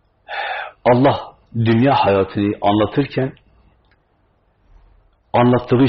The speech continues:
şey peygamberleridir. Peygamberlerle beraber olanlardır. Peygamberlere verdiği vahiydir.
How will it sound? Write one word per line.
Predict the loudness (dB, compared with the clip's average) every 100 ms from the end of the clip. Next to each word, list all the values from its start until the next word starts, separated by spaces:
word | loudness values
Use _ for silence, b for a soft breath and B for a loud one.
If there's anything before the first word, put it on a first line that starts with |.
| 2
şey | 2 0 -2
peygamberleridir. | -2 0 2 2 2 4 2 2 0 -2 -6 _ _ _ _ _ _ _ _ _ _ _ _ _ _ _ _ _ _
Peygamberlerle | 0 2 2 2 2 2 2 2 2
beraber | 2 2 0
olanlardır. | 0 2 2 2 0 0 -4 -6 _ _ _ _ _ _ _ -2
Peygamberlere | 0 2 2 2 2 2 2 2
verdiği | 0 -2 -2 0 2
vahiydir. | 2 2 0 2 -2